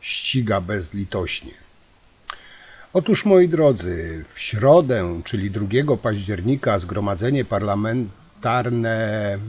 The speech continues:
Rady Europy zdecydowało o uchyleniu immunitetu dla Marcina Romanowskiego.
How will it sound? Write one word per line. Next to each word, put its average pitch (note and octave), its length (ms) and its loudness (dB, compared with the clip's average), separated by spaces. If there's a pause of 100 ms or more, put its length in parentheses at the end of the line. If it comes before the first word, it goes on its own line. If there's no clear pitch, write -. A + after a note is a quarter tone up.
(160)
Rady A2+ 440 -2
Europy G2+ 720 0 (760)
zdecydowało C#3+ 1160 -2
o C#3 80 2
uchyleniu C#3 600 4
immunitetu C3+ 1200 4
dla G2+ 540 0
Marcina G2+ 540 -4
Romanowskiego. G#2 1120 -2